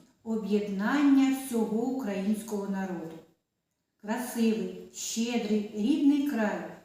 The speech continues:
і мова наша солов'їна. Люби, шануй, оберігай усе, що зветься Україна.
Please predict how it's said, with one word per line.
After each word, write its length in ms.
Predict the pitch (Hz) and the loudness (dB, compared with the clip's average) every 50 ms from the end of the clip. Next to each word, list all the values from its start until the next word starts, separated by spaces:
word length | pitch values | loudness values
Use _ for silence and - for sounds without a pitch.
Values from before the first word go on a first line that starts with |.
| _ _ | _ _
і 120 | - 254 277 | 0 4 4
мова 360 | 277 302 302 285 - 214 202 | 6 6 4 4 2 0 0
наша 360 | - - 202 202 - - 208 - - | -2 -2 -4 -4 -4 -6 -6 -6 -6
солов'їна. 680 | 214 196 190 190 185 180 180 185 196 185 180 180 165 165 170 - - _ _ _ _ _ 220 | -6 -6 -4 -6 -6 -4 -4 -4 -4 -4 -4 -4 -6 -6 -8 -12 -16 _ _ _ _ _ -4
Люби, 600 | 226 285 294 247 214 214 226 233 247 247 240 226 | -2 -2 -2 0 -2 -2 -2 -2 0 -2 -2 -2
шануй, 720 | - - - 220 226 240 220 208 196 208 226 233 226 226 - 214 | -4 -4 -2 0 2 4 4 4 4 2 2 2 0 -2 -2 -2
оберігай 760 | 214 214 196 214 214 214 214 202 - 190 185 190 190 185 185 180 - - - _ _ _ _ - | -2 0 2 2 4 4 4 2 2 -2 -2 -4 -4 -4 -6 -8 -10 -14 -18 _ _ _ _ -10
усе, 420 | 208 202 202 - - 285 320 320 | -8 -8 -8 -6 -2 -2 -2 0
що 200 | 330 - - 269 | -2 -4 -4 -6
зветься 680 | 247 220 226 214 233 233 233 226 233 - 226 214 214 214 - - 214 | -6 -4 -4 -2 -2 -2 -4 -4 -6 -6 -4 -4 -4 -4 -6 -10 -12
Україна. 680 | 190 - 208 202 196 190 180 175 170 165 165 - - | -12 -8 -6 -6 -4 -4 -4 -4 -6 -6 -8 -12 -14